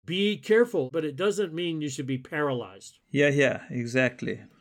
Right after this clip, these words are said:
Speaker 1: All right, folks, that's all the time we have this week. We did want to, to say one thing, which is that if, if you are feeling like you just can't take it and you need somebody to talk to, there is a free hotline that you can call, the National Suicide Prevention Lifeline.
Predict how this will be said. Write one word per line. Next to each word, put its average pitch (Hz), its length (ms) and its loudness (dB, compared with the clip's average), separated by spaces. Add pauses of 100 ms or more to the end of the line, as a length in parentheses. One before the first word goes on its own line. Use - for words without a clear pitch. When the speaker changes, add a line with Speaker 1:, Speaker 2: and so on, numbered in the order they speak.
(100)
Speaker 1:
All 190 60 0
right, 233 180 4
folks, 214 300 2
that's 202 160 2
all 214 180 4
the 208 100 6
time 202 300 -2
we 190 140 0
have 185 200 0
this 160 200 -2
week. 165 260 -2 (280)
We 196 120 0
did 220 320 4
want 202 280 2
to, 185 260 0
to 170 120 0
say 160 280 2
one 160 400 0
thing, 151 420 -2
which 139 280 -2
is 143 200 -2
that 143 240 0
if, 147 140 -2 (360)
if 160 220 -4
you 254 260 2
are 202 120 6
feeling 151 480 -2
like 143 260 -2
you 131 100 0
just 139 340 -4
can't 135 280 -8
take 135 260 -2
it 127 220 -6 (160)
and 139 160 -4
you 143 60 -2
need 170 340 0
somebody 160 420 0
to - 20 -6
talk 135 320 -4
to, 135 120 0
there 139 180 -2
is 160 180 0
a 175 100 4
free 208 800 -4 (300)
hotline 147 640 -2
that 139 160 -4
you 139 120 -2
can 139 180 -8
call, 135 280 -4
the 135 120 -2
National 170 520 -2
Suicide 160 760 -2
Prevention 147 680 -4
Lifeline. 139 760 -6